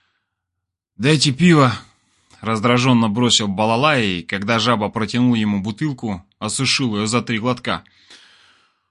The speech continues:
«Ух, блядь!» «Че случилось, братка?» весело подмигнув, спросил Кир. «Боярку у бомжей отжать решил». «Все нормально», ответил Олег, не поддержав шутку.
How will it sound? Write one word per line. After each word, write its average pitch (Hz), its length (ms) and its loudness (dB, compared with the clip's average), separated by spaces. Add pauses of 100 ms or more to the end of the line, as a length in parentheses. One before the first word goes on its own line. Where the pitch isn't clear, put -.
(220)
«Ух, 190 380 6
блядь!» 151 600 2 (1300)
«Че 147 260 0
случилось, 147 540 4
братка?» 147 500 0 (340)
весело 123 440 0
подмигнув, 123 520 0
спросил 113 480 -4
Кир. 123 300 -6 (920)
«Боярку 160 540 4
у 180 60 6
бомжей 156 420 2
отжать 117 300 2
решил». 104 400 -2 (1000)
«Все 139 180 0
нормально», 147 580 4 (320)
ответил 120 520 -2
Олег, 147 280 0
не 131 80 0
поддержав 123 540 -2
шутку. - 440 -8